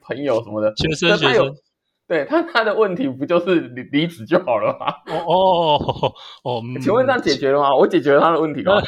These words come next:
Speaker 2: <laughs> 哦，哦，你解决了我。
Speaker 1: <laughs>
Speaker 2: 哦，哦，
Speaker 1: 哦，
Speaker 2: 他的问题其实，
Speaker 1: 哦，好，我乱说。
Speaker 2: <laughs> 没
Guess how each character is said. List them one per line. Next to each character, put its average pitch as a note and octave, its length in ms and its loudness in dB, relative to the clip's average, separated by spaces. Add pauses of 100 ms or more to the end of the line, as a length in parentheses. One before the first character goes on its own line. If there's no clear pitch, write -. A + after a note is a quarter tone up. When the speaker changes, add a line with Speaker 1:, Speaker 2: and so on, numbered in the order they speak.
Speaker 2:
<laughs> G3 260 -8
哦， F3 300 2
哦， E3 160 2
你 E3+ 320 -6
解 E3 300 -2
决 C#3+ 240 -2
了 D#3 160 2
我。 C#3+ 180 0
Speaker 1:
<laughs> - 1600 -8 (220)
Speaker 2:
哦， B2 180 -4
哦， B2 160 -4
Speaker 1:
哦， D#3+ 120 6
Speaker 2:
他 B3+ 120 2
的 C4+ 140 6
问 B3+ 160 6
题 - 240 2
其 F#3+ 140 0
实， - 300 0
Speaker 1:
哦， - 40 0
好， - 0 -
我 B2+ 60 2
乱 - 80 -4
说。 - 100 -16
Speaker 2:
<laughs> - 160 -20
没 F3 140 -4